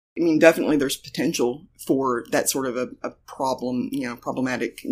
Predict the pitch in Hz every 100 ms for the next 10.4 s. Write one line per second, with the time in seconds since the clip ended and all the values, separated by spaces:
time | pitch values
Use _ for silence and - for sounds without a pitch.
0 | 139 151 117 127 - 143 123 131 127 127
1 | 127 123 - 117 - _ 151 - 127 127
2 | - - _ - 156 160 147 131 _ -
3 | 147 147 123 - - - 160 147 135 -
4 | _ - 143 135 127 123 131 - 135 160
5 | - - - - _ _ _ _ _ 160
6 | - 175 202 185 139 165 156 - 151 143
7 | 139 131 95 131 160 160 - - - 160
8 | 151 143 143 - - 151 131 135 127 -
9 | 156 - 160 147 139 127 - 143 135 139
10 | 139 - -